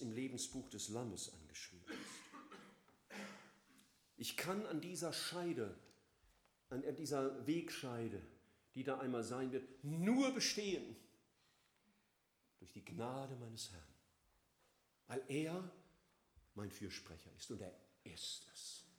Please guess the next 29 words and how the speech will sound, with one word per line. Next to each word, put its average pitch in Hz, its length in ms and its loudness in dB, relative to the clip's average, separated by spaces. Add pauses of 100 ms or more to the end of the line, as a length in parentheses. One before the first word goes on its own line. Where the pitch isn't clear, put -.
(1900)
Er 117 120 -2
wird 143 120 4
meinen 135 200 4
Namen 131 200 0
nicht 131 160 0
vergessen. - 520 4 (840)
Er - 60 -12
steht 131 340 0
ja 95 240 -4 (640)
in 98 100 -8
seinem 90 240 -6
Buch. - 400 -16 (800)
Wir 131 100 4
haben 156 80 4
neulich 185 500 0 (140)
als, 131 240 0 (580)
äh, 127 60 -8
als - 240 -2
Mitarbeiter 160 640 2 (360)
in 120 100 -2
einer 123 240 0
Andacht 160 380 0 (100)
Offenbarung 143 540 0
achtzehn 107 480 -6
gelesen 120 580 -4 (280)
und 117 200 -2
da 127 200 2
geht's 147 460 0
auf - 540 -2